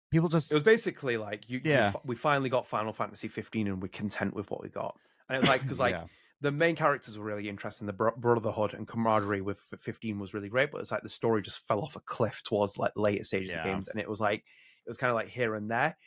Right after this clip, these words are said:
Speaker 2: with other little mechanics. But, like, this one, I'm not really too sure 'cause I'm so early into Final Fantasy sixteen. I've almost, like, got to the point yesterday where I was thinking, I was like, "Maybe I should just stop playing this." I just
Speaker 1: Mm.
Speaker 2: don't know if I'm actually that into it. It's like, the, I obviously love Final Fantasy seven Remake. It's, like, one of the best games I played in the last decade.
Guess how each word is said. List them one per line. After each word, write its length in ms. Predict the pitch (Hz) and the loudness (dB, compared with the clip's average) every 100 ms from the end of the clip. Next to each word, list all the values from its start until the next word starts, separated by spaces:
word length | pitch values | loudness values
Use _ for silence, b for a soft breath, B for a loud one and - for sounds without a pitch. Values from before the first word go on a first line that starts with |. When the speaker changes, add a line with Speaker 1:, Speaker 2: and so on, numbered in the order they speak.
| b - | b -14
Speaker 2:
with 120 | 117 | -8
other 120 | 135 | -2
little 200 | 143 143 | 2 2
mechanics. 360 | 147 147 185 190 | 2 0 0 -2
But, 100 | 110 | -2
like, 160 | 131 139 | 0 4
this 200 | 185 - | 4 4
one, 180 | 147 139 | 2 2
I'm 120 | 127 | 4
not 140 | 147 160 | 4 4
really 160 | 160 143 | 2 0
too 180 | - | -4
sure 240 | 135 - 123 | -4 -2 -2
'cause 80 | - | -2
I'm 80 | 107 | -2
so 200 | 135 - | -2 4
early 300 | 139 123 117 | 6 6 2
into 200 | 123 - | -6 -6
Final 180 | 113 101 | -4 -2
Fantasy 300 | 101 - 95 | -4 -8 -8
sixteen. 340 | - - 107 B B B B - | -10 -8 -10 B B B B -2
I've 120 | 123 | 4
almost, 240 | 165 208 180 | 6 6 4
like, 140 | 117 | 2
got 140 | 120 | 0
to 60 | - | -4
the 20 | 110 | -6
point 200 | 117 107 | -2 2
yesterday 240 | 143 143 | 2 2
where 40 | |
I 20 | 104 | -2
was 80 | - | -4
thinking, 160 | 117 | -8
I 20 | |
was 40 | 107 | -6
like, 100 | 104 | -2
"Maybe 140 | 127 190 | 2 2
I 40 | |
should 180 | - 127 | 0 -4
just 140 | 113 | -2
stop 180 | - - | -2 -2
playing 280 | - 104 117 | -2 0 0
this." 260 | 165 - - _ _ _ 98 | 0 -4 -10 _ _ _ -2
I 80 | 175 | 0
just 120 | 165 | 2
Speaker 1:
Mm. 40 | |
Speaker 2:
don't 80 | 170 | 4
know 40 | 160 | 4
if 80 | 147 | 2
I'm 120 | 107 110 | -4 -2
actually 340 | 117 - 110 | -4 -2 -4
that 160 | 101 - | -2 -2
into 300 | 120 143 175 | 0 -2 0
it. 60 | 180 | -2
It's 120 | 131 | 0
like, 160 | 110 - | -2 -2
the, 240 | 123 117 b b b - | -2 -2 b b b 0
I 120 | 127 | 4
obviously 380 | 147 147 143 120 | 4 2 2 4
love 220 | 135 131 | 4 4
Final 200 | 127 104 | 2 2
Fantasy 280 | 113 101 110 | 0 -4 -6
seven 280 | - 95 95 | -6 -6 -2
Remake. 280 | 117 101 - | -2 -2 -4
It's, 80 | |
like, 80 | 107 | -4
one 80 | 104 | -2
of 60 | 101 | -2
the 60 | |
best 240 | 98 104 - | 0 0 0
games 200 | 104 98 | -4 -4
I 40 | |
played 220 | 98 117 | -2 0
in 60 | 104 | 0
the 40 | 101 | -2
last 220 | 104 - | -4 -4
decade. 400 | 101 - 101 101 | -6 -4 -6 -6